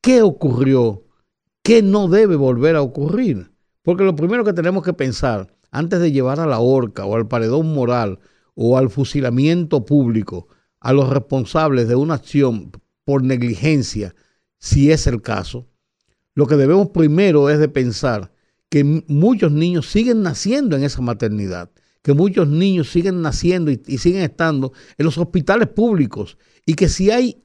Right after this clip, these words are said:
una falla, dos fallas o fallas consecutivas en algunos de los mecanismos que se aplica, buscar los correctivos para que eso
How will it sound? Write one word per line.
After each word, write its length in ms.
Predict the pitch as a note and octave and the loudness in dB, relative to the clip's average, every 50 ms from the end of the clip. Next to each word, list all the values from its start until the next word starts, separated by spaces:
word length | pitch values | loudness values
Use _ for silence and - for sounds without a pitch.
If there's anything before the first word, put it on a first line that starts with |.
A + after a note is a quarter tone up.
| _ _ _ | _ _ _
una 260 | - A#3 C4 B3+ F3+ | -2 0 0 0 0
falla, 480 | - - C#3+ B2+ A2+ G#2+ G2+ F#2+ F#2 - _ _ _ _ _ - | -2 -2 -4 -2 -2 -4 -6 -8 -12 -14 _ _ _ _ _ -2
dos 300 | C#3+ F3 A3+ G#3+ - - | 2 2 2 2 0 -6
fallas 480 | - D3+ B2+ B2 A#2 G#2+ G#2 G2 - - | -2 -2 0 0 0 -2 -4 -8 -8 -8
o 140 | - C3+ - | -8 -8 -6
fallas 400 | - - G3+ A3+ A3 G#3 E3 - | -2 0 0 2 2 0 -2 -4
consecutivas 960 | - F3 D#3+ D3 - - C#3+ C#3+ C3 A2+ B2 - F3 D#3 C3 A2 F#2+ - - - - _ _ _ _ - | -4 -4 -4 -4 -2 -4 -6 -6 -6 -6 -2 0 0 2 2 0 -4 -8 -14 -18 -20 _ _ _ _ -4
en 160 | C3 C3 C#3 | -2 0 2
algunos 340 | C3+ C3 D3+ G3 G#3+ G3 F3 | 2 2 2 2 2 2 0
de 60 | E3+ | 2
los 140 | E3 D3 D3 | 0 2 0
mecanismos 520 | D3 C3 - C3 D3 G3+ G#3 F#3+ F3+ D3+ | 0 -2 -2 -2 0 2 2 2 0 0
que 120 | C3+ C#3+ | -2 -2
se 100 | - - | -2 -2
aplica, 480 | C#3+ C#3 - C3 B2 A2+ G2 - G#2 - _ _ _ _ _ _ - - | -2 -2 0 0 0 0 -2 -6 -10 -10 _ _ _ _ _ _ -2 0
buscar 340 | D#3 - - - A3+ B3 | 0 0 0 0 0 2
los 160 | C4 C4 A3 - | 2 2 0 0
correctivos 760 | - F#3+ F3 E3 D#3 C3+ - - - A#3+ C4 C#4 A#3+ E3 | 0 -2 0 0 0 -2 -4 -4 -2 2 4 4 4 4
para 260 | - F#3 E3+ D#3+ C#3+ A#2 | 4 2 2 0 0 -2
que 260 | - D#3+ D#3+ F3 G#3+ | -2 0 2 2 2
eso 200 | G3 - A3 | 0 0 -4